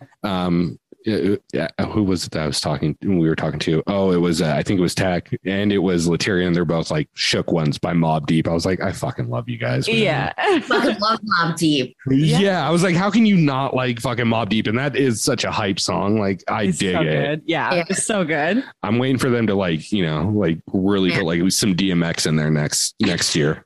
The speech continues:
Speaker 1: Like,
Speaker 3: Do
Speaker 1: that's
Speaker 3: you,
Speaker 1: what
Speaker 3: do you know that I, okay, so I had to do some kind of special at fifteen fifteen Broadway for M T V, and it was with D M X.
Speaker 1: Get
Speaker 3: And
Speaker 1: the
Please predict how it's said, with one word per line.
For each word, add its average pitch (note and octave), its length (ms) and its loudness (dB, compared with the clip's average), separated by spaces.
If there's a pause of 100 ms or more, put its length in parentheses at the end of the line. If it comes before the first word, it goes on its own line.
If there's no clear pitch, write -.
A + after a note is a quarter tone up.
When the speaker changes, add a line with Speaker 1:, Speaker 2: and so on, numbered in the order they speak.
Speaker 1:
Like, F2 180 0
Speaker 3:
Do E2+ 60 2
Speaker 1:
that's F2+ 180 -2
Speaker 3:
you, G2+ 280 4
Speaker 1:
what - 80 -2 (140)
Speaker 3:
do C4 140 4
you D#4 280 6
know A#3+ 400 4
that A#3+ 220 0 (100)
I, F#3 640 0 (140)
okay, G#3 320 2
so F#3 320 0
I F#3 220 0
had G3+ 240 -2
to G3 180 -4
do F#3 400 4
some F3+ 400 0
kind E3+ 240 0
of E3+ 80 2
special E3+ 720 -2
at F3 240 -4
fifteen F#3 420 0
fifteen E3+ 640 0
Broadway E3 840 0 (100)
for - 240 -4
M F3 160 2
T E3+ 240 -2
V, D#3+ 460 0 (640)
and E3+ 540 0 (360)
it G3+ 80 2
was F3+ 200 4
with F#3 160 2
D F#3+ 180 0
M E3+ 160 2
X. - 680 -6 (380)
Speaker 1:
Get F#3 140 0
Speaker 3:
And E3+ 240 -2
Speaker 1:
the - 40 -10